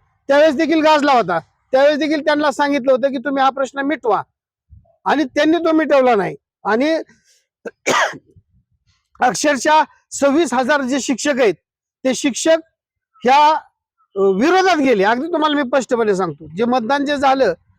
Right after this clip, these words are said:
ते घड्याळ आणि, अ, कमळ वगळून झालं. हे तुम्हाला कोण बाकी शिक्षक सांगणार नाही,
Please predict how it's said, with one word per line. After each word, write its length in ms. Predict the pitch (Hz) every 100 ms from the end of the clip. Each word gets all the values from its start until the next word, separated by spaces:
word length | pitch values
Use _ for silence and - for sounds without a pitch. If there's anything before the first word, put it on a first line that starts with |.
| _ _ -
ते 140 | 277
घड्याळ 420 | 269 233 247 285 277 - _ _ _ _ _
आणि, 440 | 202 220 269 269 254
अ, 400 | 220 185 170 156 147
कमळ 220 | 277 294
वगळून 440 | 294 285 311 320 277
झालं. 260 | 220 156 147 _ _ _ -
हे 160 | 285
तुम्हाला 320 | 269 285 302
कोण 200 | 277 311
बाकी 240 | 302 294 285
शिक्षक 320 | 330 254 302
सांगणार 360 | 269 277 240 190
नाही, 200 | 180